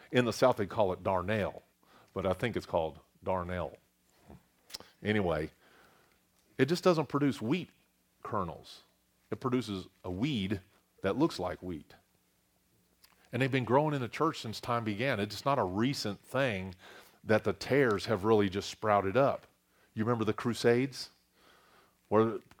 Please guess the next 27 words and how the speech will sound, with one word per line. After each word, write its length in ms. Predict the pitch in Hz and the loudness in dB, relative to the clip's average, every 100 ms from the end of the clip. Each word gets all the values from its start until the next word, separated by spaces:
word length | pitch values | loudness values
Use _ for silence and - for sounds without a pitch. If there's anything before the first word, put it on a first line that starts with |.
| _ _ | _ _
people 420 | - 139 139 135 - | -6 0 4 4 4
under 160 | 113 104 | -2 -2
the 100 | 107 | 0
name 300 | 117 135 131 | 0 0 -2
of 160 | - | -4
Christ 420 | - 117 127 120 | 2 4 4 2
went 160 | 113 120 | -4 -2
and 140 | 107 | -4
killed 320 | - 131 127 113 | 2 4 4 4
other 240 | 117 131 | 2 2
people 260 | - 127 127 | 0 0 0
that 140 | 104 | 0
didn't 180 | 113 104 | 0 -2
agree 240 | 90 113 | 0 2
with 160 | 131 143 | 2 0
them? 220 | 151 156 - _ - _ | -2 -4 -12 _ -20 _
Remember 200 | 107 127 | 0 2
the 80 | 110 | 4
Reformation? 680 | 120 - 120 139 - 165 165 _ _ - - | 4 2 0 0 0 -6 -6 _ _ -20 2
Where 140 | 104 | 4
people, 800 | - - 165 - - 143 139 127 - - | 4 4 4 4 12 12 12 8 4 -16
<laughs> 140 | - | 4
when 160 | 156 147 - | 6 6 8
they 120 | 139 | 8
got, 380 | 123 143 127 101 | 8 6 6 4
you 80 | 123 | 4
know, 220 | 123 | 4